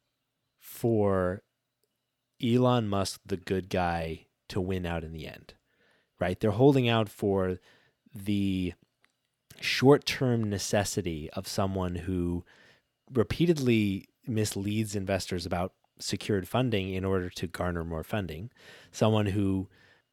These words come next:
you know, sees some of the potential in reducing greenhouse gases and sustainability, parlays that into an image of, uh, like, a savior, uh, a very wealthy billionaire savior, um, and then, you know,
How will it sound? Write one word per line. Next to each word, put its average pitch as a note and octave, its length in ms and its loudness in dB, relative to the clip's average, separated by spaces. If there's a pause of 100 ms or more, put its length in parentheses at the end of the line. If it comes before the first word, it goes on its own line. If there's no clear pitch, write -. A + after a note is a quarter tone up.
(260)
you A2 120 -2
know, A2+ 260 -2 (400)
sees - 380 -2
some A2+ 140 0
of G#2 60 -4
the G#2 60 -2
potential G#2+ 440 -4
in G2 340 -4 (340)
reducing G2+ 420 -4
greenhouse G2 400 -4
gases F#2+ 440 -6
and G2 100 -8
sustainability, F#2 880 -4 (360)
parlays A#2 520 2
that G2 200 0
into F#2+ 300 -6
an F2+ 100 -4
image F#2 300 -4
of, F2 220 -10 (120)
uh, D#2 280 -10 (160)
like, F2+ 180 -8
a F2+ 40 -8
savior, F#2 560 -4 (400)
uh, F2 280 -2
a F#2 60 -10
very F#2+ 280 -2
wealthy F#2 380 0
billionaire F2+ 440 -2
savior, G2 440 -4 (480)
um, F#2+ 500 2 (320)
and A#2 160 2
then, F#2 480 0 (340)
you A2 100 0
know, F2+ 200 -2